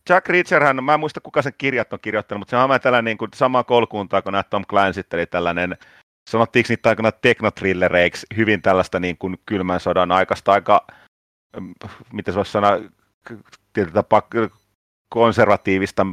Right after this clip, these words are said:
militari, öö, mikä se sana nyt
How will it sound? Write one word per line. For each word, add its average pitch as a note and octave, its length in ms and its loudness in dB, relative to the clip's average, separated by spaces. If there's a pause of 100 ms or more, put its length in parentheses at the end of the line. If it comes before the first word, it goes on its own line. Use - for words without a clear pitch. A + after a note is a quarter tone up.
militari, F#2+ 720 0 (300)
öö, E2 720 2 (1000)
mikä F#2 180 -4
se F2+ 100 -6
sana F2 280 -4
nyt E2 140 -8